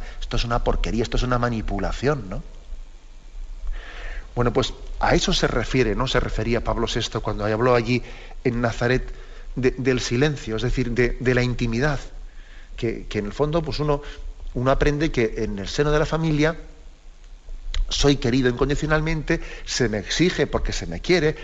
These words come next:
se me corrige porque, yo, yo suelo decir una cosa, que es que la corrección fraterna, hoy en día prácticamente el único sitio en el que se aplica la corrección fraterna y se ejerce es en el seno de la familia.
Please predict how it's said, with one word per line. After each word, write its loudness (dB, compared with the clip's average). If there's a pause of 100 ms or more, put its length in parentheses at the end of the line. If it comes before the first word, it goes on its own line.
se 0
me 0
corrige 2
porque, 0 (400)
yo, 0 (220)
yo -2
suelo 2
decir 2
una -4
cosa, 0
que -2
es -4
que -2 (440)
la 0
corrección 2
fraterna, 2 (140)
hoy 2
en -2
día 4
prácticamente 2
el 2
único 2
sitio 2
en 2
el 2
que 2
se 2
aplica 2
la 0
corrección 2
fraterna 2 (300)
y 0
se 2
ejerce 2 (340)
es 2
en 4
el 4
seno 2
de 0
la -2
familia. 0